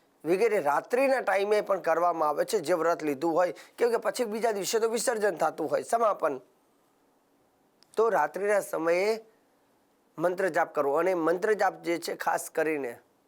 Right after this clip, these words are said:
ઓમ પાર્વતી શંકરાભ્યામ નમઃ, ઓમ પાર્વતી શંકરાભ્યામ નમઃ બોલીને તમે આખી રાતે આ મંત્રનો જાપ કરો છો ને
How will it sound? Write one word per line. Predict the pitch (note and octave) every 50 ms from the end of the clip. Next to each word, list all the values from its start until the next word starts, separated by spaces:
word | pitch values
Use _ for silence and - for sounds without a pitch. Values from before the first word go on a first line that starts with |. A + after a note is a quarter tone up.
| _ _ _ -
ઓમ | F#3+ G3+ F#3
પાર્વતી | - F3+ F#3 F#3+ G3 G#3+ G#3+ G#3+ B3 B3+ C4 C4+ B3 G#3+ - _ _ _ _ _ _ _ _ _ _ _ _ _ - - -
શંકરાભ્યામ | F#3 G3 G3+ F#3+ A3+ A#3 A#3 B3 B3 A#3 D#3 C3 - F3+ F#3+ G#3+ A3
નમઃ, | A3 G#3+ G#3 G3+ F#3+ F3 D#3+
ઓમ | E3 D#3+ G3 G#3+ G#3
પાર્વતી | G3+ - F#3 F#3 F#3 G3 G#3 G#3 G3 A#3+ A#3+
શંકરાભ્યામ | - - G3+ F3+ F3 G3+ G3+ G#3 G3+ E3+ C#3+ F3 F#3 F#3
નમઃ | G3 G3+ G3+ G#3 G3+ G3
બોલીને | F3+ F3 F#3+ G#3+ A#3 B3 C4 B3 A#3
તમે | A3 A3 G#3+ G#3+ G#3+
આખી | F#3 F3+ - - A3+
રાતે | A3 A3 G#3+ A3 G#3+
આ | G#3
મંત્રનો | G3+ G3 F#3 G#3 G#3 G#3 G3+
જાપ | E3 F3 F3 F3+ -
કરો | - G3+ G3+ A3
છો | G3 A#3 A3
ને | F#3